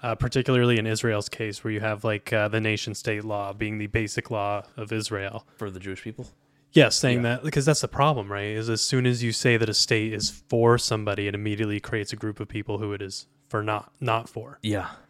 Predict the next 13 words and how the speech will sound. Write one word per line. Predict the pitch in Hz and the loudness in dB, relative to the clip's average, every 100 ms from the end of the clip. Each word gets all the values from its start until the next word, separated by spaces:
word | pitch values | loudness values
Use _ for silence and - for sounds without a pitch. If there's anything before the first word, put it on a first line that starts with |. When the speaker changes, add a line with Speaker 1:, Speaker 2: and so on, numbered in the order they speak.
| _ _ _ - | _ _ _ -8
Speaker 1:
Right? | 104 107 - _ _ - | -6 -8 -12 _ _ -16
Speaker 2:
Mm. | 95 80 _ _ _ _ _ _ _ _ _ | -16 -16 _ _ _ _ _ _ _ _ _
It's | - | -16
like, | 95 92 | -12 -10
uh, | 92 90 87 85 _ - _ | -8 -10 -12 -18 _ -20 _
something | - 110 104 | -12 -10 -8
that, | 95 90 - | -8 -10 -10
uh, | 90 87 90 - _ _ - | -8 -8 -12 -20 _ _ -16
I | 90 | -14
just, | 90 - | -12 -12
I | - | -12
heard | 90 107 104 | -10 -8 -6
of, | 87 - - | -8 -12 -20